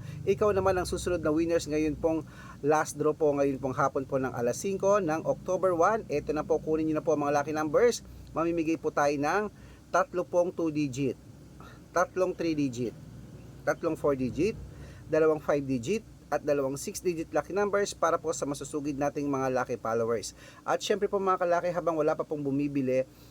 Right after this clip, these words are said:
shoot-shoot muna tayo ng vlog mga kalaki dahil gusto ko po marami pong pala rin manalo ngayon pong Burr months. At ikaw na kaya yun, malalaman natin yan mga kalaki. Kaya eto na po, kunin mo na ang mga listahan mo at ibibigay ko na po ang mga lucky numbers na gusto mo.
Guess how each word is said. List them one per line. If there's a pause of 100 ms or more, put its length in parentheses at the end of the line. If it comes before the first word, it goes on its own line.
shoot-shoot
muna
tayo
ng
vlog
mga
kalaki
dahil
gusto
ko
po (280)
marami
pong
pala
rin
manalo
ngayon
pong
Burr
months.
At
ikaw
na
kaya
yun, (320)
malalaman
natin
yan
mga
kalaki.
Kaya
eto
na
po,
kunin
mo
na
ang
mga
listahan
mo (320)
at
ibibigay
ko
na
po
ang
mga
lucky
numbers
na
gusto
mo.